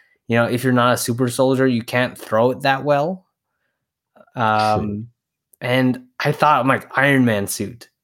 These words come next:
Speaker 1: perfect, right? It's like, that's, I almost chose that, and that would be great, but you don't get the Tony Stark smarts to
Speaker 2: Mm.
Speaker 1: maintain or fix it if you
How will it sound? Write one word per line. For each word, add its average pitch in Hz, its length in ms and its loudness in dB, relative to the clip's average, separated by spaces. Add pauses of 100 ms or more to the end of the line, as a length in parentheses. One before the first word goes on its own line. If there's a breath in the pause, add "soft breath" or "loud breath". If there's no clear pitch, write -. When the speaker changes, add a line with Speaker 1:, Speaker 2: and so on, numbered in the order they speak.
(140)
Speaker 1:
perfect, 110 480 -2
right? 107 340 -2
It's 104 200 -10
like, 110 200 -10
that's, 113 300 -6 (480)
I 123 120 2
almost 131 380 0
chose 123 280 2
that, 104 340 -2 (400 loud breath)
and 107 100 -4
that 120 100 4
would 160 100 0
be 190 120 4
great, 156 560 0
but 131 480 0
you 123 180 2
don't 139 200 2
get 131 200 -2
the 117 100 -6
Tony 123 320 0
Stark 113 560 0
smarts - 840 -2 (380)
to - 80 -2
Speaker 2:
Mm. 110 100 2
Speaker 1:
maintain 117 580 2
or 98 200 -4
fix - 560 -6
it - 260 -10 (580 soft breath)
if 113 160 -4
you 107 320 0